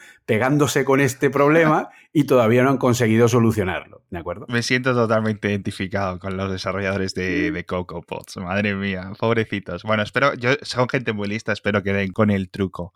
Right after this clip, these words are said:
Speaker 1: Por eso, entonces, al final vamos a tener que ser un poquito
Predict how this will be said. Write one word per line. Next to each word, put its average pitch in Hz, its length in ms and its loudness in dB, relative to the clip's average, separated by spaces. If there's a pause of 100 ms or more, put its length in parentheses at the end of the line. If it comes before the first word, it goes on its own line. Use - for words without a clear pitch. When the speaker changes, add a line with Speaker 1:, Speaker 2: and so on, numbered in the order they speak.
(120)
Speaker 1:
Por 127 160 0
eso, 101 160 -4
entonces, 147 600 -2
al 143 140 -2
final 196 360 2
vamos 180 280 2
a 175 60 -2
tener 143 260 0
que 123 100 -2
ser 127 160 2
un 131 100 2
poquito 113 840 2